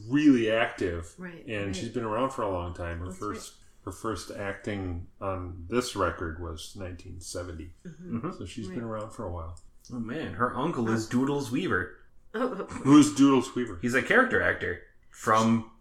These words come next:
Speaker 2: She comes from a, a, an entertainment family.
Speaker 3: Yeah. All right.
Speaker 2: Anyway, we want to thank the Academy for doing its job and thereby pointing us in the direction of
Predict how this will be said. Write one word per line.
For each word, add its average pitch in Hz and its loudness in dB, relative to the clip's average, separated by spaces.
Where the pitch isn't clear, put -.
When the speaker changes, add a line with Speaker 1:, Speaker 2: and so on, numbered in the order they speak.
Speaker 2:
She - -4
comes 226 -4
from 196 -2
a, 160 -4
a, 160 -6
an 165 -8
entertainment 160 -6
family. 113 -10
Speaker 3:
Yeah. 101 -2
All 98 -6
right. 180 -2
Speaker 2:
Anyway, 214 -4
we 190 2
want 220 0
to - -16
thank 285 -4
the 208 0
Academy 185 -6
for 160 -10
doing 180 -8
its - -10
job 185 -6
and 151 -12
thereby 147 -8
pointing 143 -14
us 143 -18
in 139 -16
the 127 -20
direction 160 -12
of 117 -12